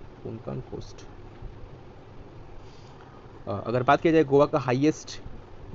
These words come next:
पीक तो है, वो peak का नाम है सोन सोगोर, सोन सोगोर पीक, highest peak of गोवा। याद कर सकते हैं, एग्जाम में frequently ask कर सकता है। उसके बाद सिक्किम, सिक्किम का कैपिटल क्या है?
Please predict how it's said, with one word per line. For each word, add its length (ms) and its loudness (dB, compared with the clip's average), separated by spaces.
पीक 120 2
तो 60 2
है, 240 0
वो 80 2
peak 180 0
का 100 0
नाम 200 4
है 220 0
सोन 680 0
सोगोर, 420 0
सोन 160 -6
सोगोर 280 -4
पीक, 200 -8
highest 240 0
peak 180 0
of 100 -4
गोवा। 180 -4
याद 80 0
कर 80 -2
सकते 240 -4
हैं, 160 -6
एग्जाम 240 -2
में 80 -2
frequently 360 -6
ask 140 -8
कर 60 -6
सकता 260 -6
है। 140 -6
उसके 140 2
बाद 260 0
सिक्किम, 440 0
सिक्किम 260 -2
का 80 2
कैपिटल 300 0
क्या 120 2
है? 160 0